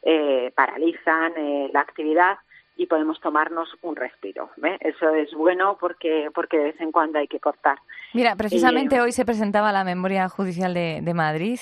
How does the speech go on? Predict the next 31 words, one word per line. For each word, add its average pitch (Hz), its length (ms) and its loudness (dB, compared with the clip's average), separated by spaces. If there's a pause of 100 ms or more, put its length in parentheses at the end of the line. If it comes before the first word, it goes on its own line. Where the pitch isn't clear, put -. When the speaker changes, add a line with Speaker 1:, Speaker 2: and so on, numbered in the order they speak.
Speaker 2:
y 175 120 -4
hablábamos 165 520 0
de 165 60 -4
esos 156 180 -6
juzgados 160 400 -2
especializados 156 680 -4 (500)
en 160 160 -2
violencia 147 680 -2
de 147 220 -4
género. 147 520 -6 (580)
Eh, 175 200 -4
cuando 196 220 4
hablamos 254 400 2
de 277 80 2
Bachofer 247 380 0
Abogados, 214 580 0
eh, 180 240 -2
¿cuáles 247 300 0
son 247 400 0
los 175 140 -2
casos 190 280 -2
que 185 160 -4
más 208 280 0
solís 190 280 -2
llevar 175 460 0 (120)
en 170 120 -4
este 180 160 0
despacho 185 440 -2
que 147 120 -8
tiene 160 260 -4
ya 165 180 0